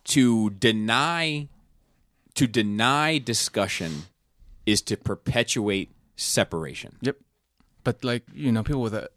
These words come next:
Speaker 2: heavy on their side want separation.
Speaker 1: Yes.
Speaker 2: They,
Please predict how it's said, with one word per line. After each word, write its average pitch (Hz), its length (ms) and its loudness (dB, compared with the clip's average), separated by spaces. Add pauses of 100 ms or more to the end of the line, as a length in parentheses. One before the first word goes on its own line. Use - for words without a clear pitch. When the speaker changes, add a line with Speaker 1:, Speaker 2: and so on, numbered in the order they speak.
(140)
Speaker 2:
heavy 123 300 0
on 107 120 0
their 101 140 -4
side 110 320 -4
want 107 240 -10
separation. - 500 -14 (140)
Speaker 1:
Yes. - 380 -10 (840)
Speaker 2:
They, 113 140 -6